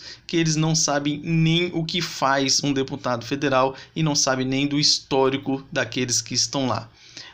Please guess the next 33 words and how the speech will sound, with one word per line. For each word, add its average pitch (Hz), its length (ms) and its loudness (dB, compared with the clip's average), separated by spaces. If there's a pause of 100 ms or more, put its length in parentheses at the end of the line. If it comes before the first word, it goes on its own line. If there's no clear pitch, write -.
Ainda 123 340 0
isso, 151 340 2
ai-, 123 180 0
além 131 220 2
disso, 151 320 0
vai 220 140 2
lá 156 180 2
e 175 40 2
vota 147 440 0 (280)
nos 143 180 0
outros 139 540 2 (120)
oitenta 156 440 0
e 151 40 2
um 147 120 2
senadores 143 840 2
da 131 120 -2
República, 139 600 0
que 123 120 -10
vão 131 120 -2
ficar 143 500 -4
oito 190 440 2
anos 147 300 2
cada 135 240 -2
mandato 139 480 0 (260)
e 175 80 -4
também 147 280 0
não 151 180 2
sabem 131 500 2 (260)
o 147 100 -4
que 147 220 -2
que 147 220 -4
um 143 120 0
senador 143 720 2